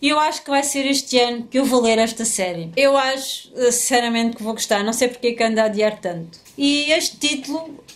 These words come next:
que é o primeiro, vai contar a história de um rapaz de dezasseis anos que desaparece na Suécia. E quando os escuteiros desta cidade vão à procura do corpo, encontram o rapaz sem o coração.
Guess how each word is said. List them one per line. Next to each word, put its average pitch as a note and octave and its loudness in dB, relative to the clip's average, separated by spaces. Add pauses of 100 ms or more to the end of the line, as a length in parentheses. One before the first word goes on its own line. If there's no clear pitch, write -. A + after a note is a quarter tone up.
(400)
que A#3 2
é A3+ 6
o A#3 2
primeiro, C4 0
vai B3+ -2
contar C#4 0
a B3 0
história A3 2
de A3+ -4
um C#4+ 2
rapaz B3 0
de - -14
dezasseis A#3+ -2
anos A#3 0
que G3+ -10
desaparece A3+ 0
na A3+ 0
Suécia. E3 -6
E E4 0
quando C4 0
os C#4+ -2
escuteiros B3 -2
desta A#3+ 0
cidade A#3+ 2
vão A#3+ 0
à C4+ 2
procura B3+ 2
do A#3+ 0
corpo, B3 2
encontram G#3 0 (260)
o C#4 0
rapaz F#3+ 0 (180)
sem A#3 -2 (240)
o A3+ -4
coração. F#3 -4